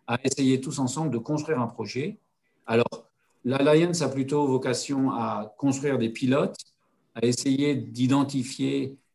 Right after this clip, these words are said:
les règles du succès et après de favoriser finalement une réplication et une multiplication de ce genre d'initiative.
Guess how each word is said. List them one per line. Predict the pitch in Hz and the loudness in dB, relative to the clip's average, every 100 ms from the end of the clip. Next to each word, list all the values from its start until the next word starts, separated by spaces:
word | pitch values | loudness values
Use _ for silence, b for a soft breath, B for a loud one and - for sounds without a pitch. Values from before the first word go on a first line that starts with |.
| _ _ | _ _
les | 120 110 113 110 | -6 0 2 2
règles | 123 147 131 | 4 4 4
du | 117 110 | 2 -2
succès | - 104 - 143 165 | -6 -8 -4 -2 0
et | 110 | 0
après | 104 - 139 | -2 -4 -6
de | 131 113 | -4 -4
favoriser | - 135 123 117 110 127 | -2 0 2 2 0 -2
finalement | 135 131 101 123 | -4 -4 -2 2
une | 120 | 2
réplication | 113 117 117 110 101 127 131 | 2 -2 -4 -8 -8 -4 -4
et | |
une | 101 101 | -2 -4
multiplication | 104 - - 104 - - | -6 -10 -18 -14 -14 -14
de | - | -16
ce | - | -16
genre | 104 | -16
d'initiative. | 98 101 - - _ | -16 -18 -20 -20 _